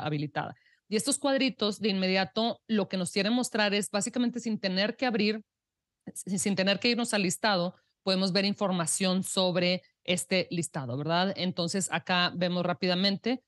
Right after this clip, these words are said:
así de, en, en un vistazo vemos que catorce vendedores están vendiendo este producto en este listado, ¿verdad? Vemos otra información tal como, por ejemplo, en la categoría en la que está,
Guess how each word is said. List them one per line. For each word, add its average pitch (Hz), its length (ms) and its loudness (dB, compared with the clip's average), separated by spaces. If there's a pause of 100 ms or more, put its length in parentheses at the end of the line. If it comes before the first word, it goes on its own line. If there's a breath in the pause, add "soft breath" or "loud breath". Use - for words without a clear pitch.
(140)
así 180 440 0
de, 143 220 -8
en, 165 200 -4
en 170 160 -2
un 175 120 -2
vistazo 208 420 0
vemos 185 320 0
que - 180 -2
catorce 226 600 0
vendedores 190 540 0
están 190 480 -2 (220)
vendiendo 185 720 0
este 196 260 0
producto 214 640 -2
en 180 180 -2
este 160 220 -4
listado, 196 480 -2
¿verdad? 147 300 -2
Vemos 180 280 -2
otra 180 180 -4
información 170 540 -4
tal 165 220 0
como, 165 260 -4
por - 120 -10
ejemplo, 160 200 -8
en 151 80 -2
la 147 100 -4
categoría 156 360 -4
en 165 60 0
la 156 100 -4
que - 80 -10
está, 208 340 0